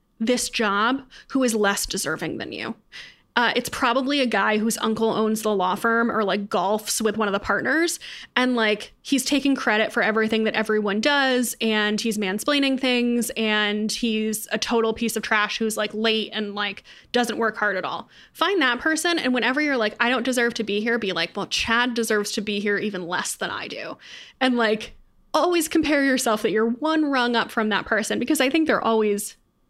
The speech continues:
typically is that person. Unless you're that person, in which case, if Chad's listening, you have some thinking to do. But yeah, it, it makes me so sad and angry when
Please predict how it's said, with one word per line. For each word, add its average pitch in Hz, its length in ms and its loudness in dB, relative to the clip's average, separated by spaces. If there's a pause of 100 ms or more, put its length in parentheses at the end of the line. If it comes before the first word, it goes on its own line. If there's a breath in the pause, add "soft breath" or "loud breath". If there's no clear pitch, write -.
(200)
typically 254 520 2
is 240 160 2
that - 180 0
person. 185 520 -2 (500 soft breath)
Unless 208 260 -2
you're - 120 -2
that 175 180 0
person, - 640 -4
in 214 80 0
which - 180 -2
case, 196 400 0
if 226 80 -4
Chad's 214 340 0
listening, 208 520 -2 (1500)
you 220 140 -4
have 214 180 0
some 190 140 -4
thinking 196 400 -4
to - 100 -6
do. - 240 -4 (680)
But 277 100 -2
yeah, 359 280 2
it, 277 220 -2
it 285 80 0
makes 302 260 0
me 330 80 4
so 285 540 0 (220 loud breath)
sad 285 300 2
and 233 80 0
angry 233 640 0 (240)
when 220 460 0